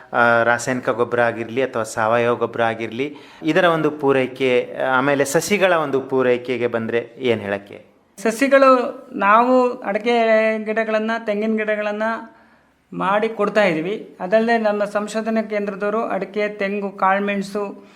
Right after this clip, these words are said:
Speaker 2: ಇತರೆ ತೋಟಗಾರಿಕೆ ಸಸಿಗಳನ್ನ ವೈಜ್ಞಾನಿಕವಾಗಿ ಬೆಳೆದು ನಿಖರವಾದ ತಳಿಗಳನ್ನ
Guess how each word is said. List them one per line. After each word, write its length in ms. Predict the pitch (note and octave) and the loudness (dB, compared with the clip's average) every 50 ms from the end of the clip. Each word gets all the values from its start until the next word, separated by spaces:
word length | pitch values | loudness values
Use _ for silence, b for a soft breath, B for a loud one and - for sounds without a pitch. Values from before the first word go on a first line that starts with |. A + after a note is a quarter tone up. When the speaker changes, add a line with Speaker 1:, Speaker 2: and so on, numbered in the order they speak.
| B B | B B
Speaker 2:
ಇತರೆ 320 | B - A#3+ B3 B3 A#3 F#3+ | B 4 6 6 6 4 4
ತೋಟಗಾರಿಕೆ 760 | - - - - F#3+ G3 F#3+ G#3+ G#3+ G#3 G3+ G3+ G#3 G3+ F#3+ | 0 -4 -6 -2 0 4 4 4 4 4 2 0 0 0 0
ಸಸಿಗಳನ್ನ 560 | F#3 - F#3 F3 A3 G3+ G3+ G3 F#3+ F#3+ G3+ A3 A#3 A#3 C#4 D4 - - - - _ - | 0 -4 -4 -2 0 2 2 2 2 2 2 0 0 -2 -4 -10 -14 -18 -20 -20 _ -6
ವೈಜ್ಞಾನಿಕವಾಗಿ 840 | - - F3 G3 F#3+ G3+ A#3+ A#3+ A#3+ B3 A#3 A3+ A3 G#3+ G#3+ G3 F#3 | 0 2 2 4 6 6 6 6 6 4 4 6 6 6 6 6 2
ಬೆಳೆದು 540 | G3+ G3 G3 G3 A#3+ C#4 C#4+ - - - - - - | 0 0 0 0 -2 -2 -4 -6 -10 -20 -18 -8 -6
ನಿಖರವಾದ 500 | F#3+ G3 - - B3 C4 C4 B3+ B3+ B3 A#3+ A#3 A3 | -4 0 4 6 8 8 10 8 8 8 8 6 6
ತಳಿಗಳನ್ನ 600 | A3 A3 G#3+ G#3+ A3 A3 G#3+ G#3+ G#3 G#3 G#3 | 6 4 4 4 4 4 4 4 2 4 4